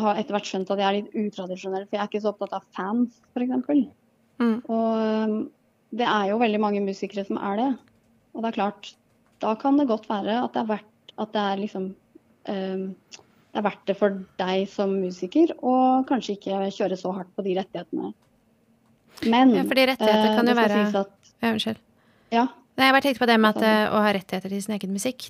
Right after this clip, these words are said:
Speaker 2: det kan jo både være det med at han skal ha rett til å få betalt for det, men det kan også være det at man skal ha rett til å styre over hvordan den blir brukt, og om man vil få betalt for akkurat det eller det.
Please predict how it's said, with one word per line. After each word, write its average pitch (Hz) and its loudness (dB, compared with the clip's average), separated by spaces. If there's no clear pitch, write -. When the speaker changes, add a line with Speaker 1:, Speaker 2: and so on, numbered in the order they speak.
Speaker 2:
det 226 -2
kan 214 0
jo 220 2
både 202 0
være 208 -2
det 208 -2
med 185 -6
at - -8
han 196 -6
skal 196 -4
ha 202 -2
rett 180 -8
til - -8
å 196 -8
få 196 -6
betalt 196 -6
for 208 -4
det, 214 2
men 226 2
det 214 -2
kan 220 -2
også 202 -6
være 233 -2
det 196 -2
at 190 -8
man 196 -2
skal 196 -4
ha 196 -4
rett 185 -10
til 185 -2
å 185 -2
styre 185 -2
over 180 -4
hvordan 180 -4
den 180 -4
blir 185 -4
brukt, - -12
og 180 -2
om 190 0
man 185 0
vil 180 -2
få 180 -6
betalt - -8
for 180 -6
akkurat 185 -6
det 185 -6
eller 185 -4
det. 233 2